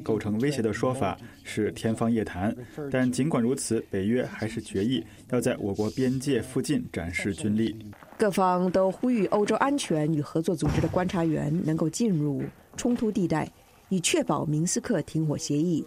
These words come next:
Speaker 2: 得以实施。德国明年将是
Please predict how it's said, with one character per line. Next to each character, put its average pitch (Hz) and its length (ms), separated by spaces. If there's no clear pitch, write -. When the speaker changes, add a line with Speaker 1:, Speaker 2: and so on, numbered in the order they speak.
Speaker 2:
得 165 100
以 139 80
实 - 240
施。 202 300
德 220 220
国 165 360
明 170 220
年 156 380
将 180 260
是 147 580